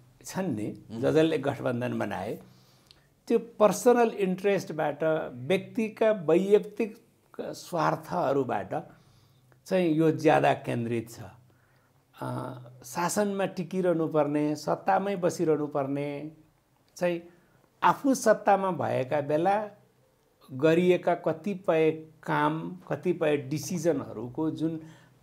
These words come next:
Speaker 1: आम प्रश्न उठेको छ अदालतदेखि लिएर सबैतिर, ती प्रश्नहरूबाट उन्मुक्तिका लागि, त्यसको,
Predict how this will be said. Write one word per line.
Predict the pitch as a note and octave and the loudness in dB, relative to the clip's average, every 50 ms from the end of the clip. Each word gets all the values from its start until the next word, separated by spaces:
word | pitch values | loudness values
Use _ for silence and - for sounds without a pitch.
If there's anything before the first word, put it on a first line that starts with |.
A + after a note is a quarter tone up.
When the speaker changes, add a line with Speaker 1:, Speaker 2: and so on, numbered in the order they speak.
| - | 2
Speaker 1:
आम | F3 F#3 F#3+ G3 F#3+ F3+ F#3 | 2 4 4 4 0 -6 -4
प्रश्न | - E3 D3+ D3+ - F3+ E3+ | -2 -2 -2 -2 -2 -2 0
उठेको | D3+ C3+ C3+ C3+ - C#3 B2 A#2+ B2 A#2+ | 0 0 0 0 0 -2 -2 -2 -4 -4
छ | A#2 - C#3+ D3+ F#3+ - - - - | -2 -4 -4 -6 -6 -12 -18 -12 -8
अदालतदेखि | C3+ B2+ B2+ B2+ C3+ C#3 C3+ B2+ B2 C3 A#2+ B2 C3+ B2+ | -4 0 2 2 2 2 0 0 -2 -6 -4 -4 -4 -2
लिएर | B2+ B2+ B2 A#2+ A2+ A#2 B2 | 0 0 0 0 0 -2 -4
सबैतिर, | B2 - B2+ B2+ C3 B2+ - A2 G2+ G#2+ C3 - - - _ _ _ _ _ _ _ _ _ _ _ _ - | -4 -4 -2 0 -2 -2 -2 -4 -6 -6 -6 -8 -10 -20 _ _ _ _ _ _ _ _ _ _ _ _ 0
ती | - B3+ B3+ | 4 4 4
प्रश्नहरूबाट | A#3+ A#3+ - - G#3 F#3 F3+ - - G#3+ G#3+ G#3 G3+ F3+ D3+ D3 D3 D#3 D#3 D#3 D3+ C3 B2 C3 C3+ C3+ D3 D3+ - - | 4 2 -2 0 2 2 2 2 -2 -4 -2 -2 0 0 0 0 0 0 -2 -2 -6 -12 -4 -2 0 0 0 -2 0 0
उन्मुक्तिका | G3 G3+ G3 G3 - - F3 F3+ F3+ F#3 F#3+ G3+ F#3 F#3 - - F#3 D#3+ D#3 D#3 D3 | 0 0 0 -2 -4 -4 -4 -2 -2 0 -2 -2 -2 -4 -4 -2 -2 0 2 2 0
लागि, | C#3 C3 B2+ B2 C3+ E3 F#3+ | 2 2 0 0 0 -2 -4
त्यसको, | F#3+ - - F#3 F3 F3 - - A3+ G3+ G3 F#3+ F3+ D3 C#3 C3+ C3 C3 | -4 -4 -2 -2 -2 -2 -6 -8 -4 -2 -2 -2 -2 -4 -4 -6 -6 -8